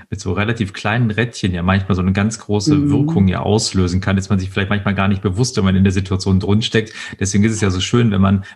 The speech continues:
Speaker 1: mit Coaches zusammenarbeiten kann, die eben diese Mittel kennen, um einen so ein bisschen in diesen Weg mit reinzubringen. Im
Speaker 2: Ja.
Speaker 1: Endeffekt, die Coaches machen es ja im Endeffekt selber. Man gibt ihnen ja einfach eine Anleitung oder versetzt sie
Speaker 2: Genau.
Speaker 1: mal in eine andere Situation, in einen anderen Blickwinkel.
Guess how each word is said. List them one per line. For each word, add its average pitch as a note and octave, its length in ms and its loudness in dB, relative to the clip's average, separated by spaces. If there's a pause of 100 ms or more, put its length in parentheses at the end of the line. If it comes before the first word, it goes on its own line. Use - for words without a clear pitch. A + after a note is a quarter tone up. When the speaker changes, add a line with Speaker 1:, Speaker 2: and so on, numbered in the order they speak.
Speaker 1:
mit F#2+ 140 0
Coaches G#2+ 420 -2
zusammenarbeiten G2+ 800 -2
kann, G#2+ 220 0
die G2+ 100 -2
eben G2 120 2
diese G2 200 0
Mittel G#2 580 -2
kennen, B2 480 2 (180)
um A2+ 160 2
einen G#2 200 2
so G2 80 -2
ein G2 40 2
bisschen A2+ 300 0
in G#2 80 2
diesen G#2 220 0
Weg B2 200 2
mit G#2 220 -4
reinzubringen. G2 560 -2
Im - 40 4
Speaker 2:
Ja. E3 40 4
Speaker 1:
Endeffekt, G#2+ 380 -4 (240)
die G2 80 -4
Coaches A2 400 -2
machen A#2 240 2
es G2 60 -4
ja G2 60 -2
im F#2 60 -2
Endeffekt G#2 380 -2
selber. G#2+ 340 0
Man G#2 180 2
gibt A#2 160 -2
ihnen G2+ 220 2
ja G2 80 2
einfach G#2+ 220 -2
eine G#2 100 2
Anleitung G#2+ 540 0
oder G2+ 200 0
versetzt A#2+ 380 0
sie G3 60 2
Speaker 2:
Genau. G2+ 60 2
Speaker 1:
mal G2+ 120 2
in G2 100 0
eine G2+ 220 0
andere A2 300 2
Situation, G#2+ 560 0
in G2+ 80 4
einen F#2+ 120 2
anderen G#2 220 2
Blickwinkel. G#2+ 680 0